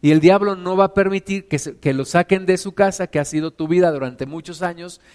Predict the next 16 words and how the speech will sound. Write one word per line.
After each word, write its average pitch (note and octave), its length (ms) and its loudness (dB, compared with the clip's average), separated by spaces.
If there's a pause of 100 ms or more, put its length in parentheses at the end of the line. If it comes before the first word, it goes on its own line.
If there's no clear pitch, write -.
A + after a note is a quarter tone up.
(120)
sin E3+ 420 -8
oponer C#3 540 -4
resistencia. B2+ 720 -14 (520)
Entonces, E3 580 -4 (380)
habrá D#3+ 640 4
oposición, E3 1080 -6 (960)
eh, C#3 540 -2 (340)
y D#3 220 4
esta G3 240 -2
oposición F#3 840 -8 (600)
también D#3+ 420 2
es F3+ 160 -4
parte F#3 400 0
de D#3 80 -4
un E3 140 -10
proceso E3 720 -8